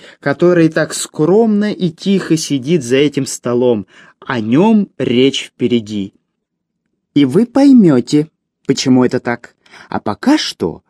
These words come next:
ограничусь лишь упоминанием о том, что вклад нашего благородного друга гражданина Каина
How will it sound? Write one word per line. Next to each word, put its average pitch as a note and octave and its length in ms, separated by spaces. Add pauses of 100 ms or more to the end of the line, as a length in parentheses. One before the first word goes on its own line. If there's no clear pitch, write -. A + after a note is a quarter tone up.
(200)
ограничусь F#3+ 800
лишь A3 200
упоминанием D#3 680
о B2 80
том, C4 220
что E3 400 (840)
вклад - 920 (1200)
нашего D#3+ 520
благородного D3 720
друга B2+ 360
гражданина A2 600
Каина A2+ 640